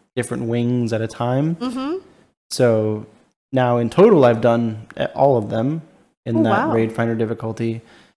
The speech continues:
Speaker 1: now. But, um,
Speaker 2: Okay.
Speaker 1: yeah, so at least I've gotten to see everything, which is good.
Speaker 2: The cinematics, yeah.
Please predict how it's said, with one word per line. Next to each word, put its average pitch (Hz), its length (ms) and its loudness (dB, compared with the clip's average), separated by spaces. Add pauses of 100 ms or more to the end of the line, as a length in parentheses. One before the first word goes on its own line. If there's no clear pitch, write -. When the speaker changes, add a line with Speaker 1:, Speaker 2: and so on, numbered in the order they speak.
(380)
Speaker 1:
now. 117 400 -4
But, 110 360 -2
um, 113 500 -4 (720)
Speaker 2:
Okay. 208 120 -8
Speaker 1:
yeah, 147 120 -2
so 127 140 0
at 135 40 6
least 170 160 6
I've 190 100 4
gotten 170 140 0
to 135 60 2
see 156 400 2
everything, 117 640 -4 (240)
which 117 160 -8
is 113 120 -4
good. 120 440 -2
Speaker 2:
The 214 40 -8
cinematics, 208 920 0
yeah. 196 220 -6